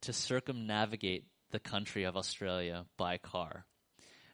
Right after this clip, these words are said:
Greg, his brother, accompanied him for much of the trip, but ended up taking the train for different legs, as I guess he just got tired of sitting in the car.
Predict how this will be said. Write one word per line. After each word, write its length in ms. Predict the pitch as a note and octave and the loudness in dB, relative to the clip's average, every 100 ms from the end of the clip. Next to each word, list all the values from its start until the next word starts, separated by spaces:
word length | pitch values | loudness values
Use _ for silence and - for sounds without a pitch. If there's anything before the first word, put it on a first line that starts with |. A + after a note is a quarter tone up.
| - | -6
Greg, 280 | B2+ C#3 D#3 | 6 8 8
his 180 | F3+ C3+ | 6 6
brother, 320 | C#3 C#3 B2 | 6 6 6
accompanied 560 | - - C#3+ C#3 B2 B2 | 6 4 2 2 2 2
him 160 | A#2 | 0
for 140 | - A2 | 0 2
much 240 | C3 - | 2 4
of 60 | D#3 | 2
the 80 | |
trip, 320 | - F3+ G3 - | 2 4 4 2
but 180 | B2 A2+ B2 | 0 2 2
ended 240 | B2 A#2 | 2 4
up 180 | A2 - | 2 2
taking 340 | B2 A2+ A2+ | -2 -2 -4
the 60 | G#2 | -4
train 380 | - G#2+ G2+ G2 | -2 -2 -2 -2
for 120 | F#2+ | -4
different 400 | G#2 - F#2+ F#2+ | -4 -4 -8 -2
legs, 320 | F#2+ F2+ F#2+ | -2 -2 -6
as 120 | F2+ | -6
I 80 | F2+ | -4
guess 220 | G2 F#2+ | -4 -6
he 180 | - A2 | -6 -6
just 180 | G2+ - | -6 -4
got 180 | F#2+ - | -6 0
tired 360 | F#2+ F#2 F2+ | 0 0 0
of 160 | F2+ F#2 - _ - - | -4 -6 -18 _ -20 -12
sitting 320 | - - G2 F#2+ | -4 -2 -2 -4
in 80 | |
the 80 | F2+ | -4
car. 240 | - G2 | -2 0